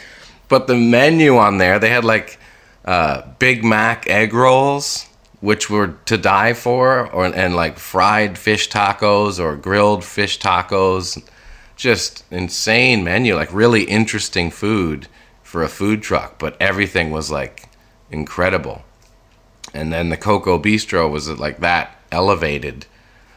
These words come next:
where I had, like, this braised beef ravioli that was just <laughs> unbelievable. And the coconut cream pie there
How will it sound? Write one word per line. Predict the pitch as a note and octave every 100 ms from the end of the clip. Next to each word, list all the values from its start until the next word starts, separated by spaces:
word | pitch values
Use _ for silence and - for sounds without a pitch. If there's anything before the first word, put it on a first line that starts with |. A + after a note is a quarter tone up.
| _ _ -
where | E2 D2 C#2 C2
I | D2+ F#2+
had, | G2 D#2
like, | D#2+ D#2
this | D#2 -
braised | - - F2 F2+ F#2 F2+ D#2+
beef | F2+ F2+ F2 E2
ravioli | D#2 E2+ E2+ D#2 F2 F#2+ G#2
that | G2 D2+
was | D#2 -
just | D#2+ - -
<laughs> | _
unbelievable. | - - G#2 F2+ C#2 B2 A2 A2+ E2+ C2 - _ _ _ -
And | E2+ F2
the |
coconut | - A2 G#2 A2 F#2+
cream | - F#2+ F2+
pie | F2 F#2 F#2+ E2+ - -
there | C2+ C2 C#2+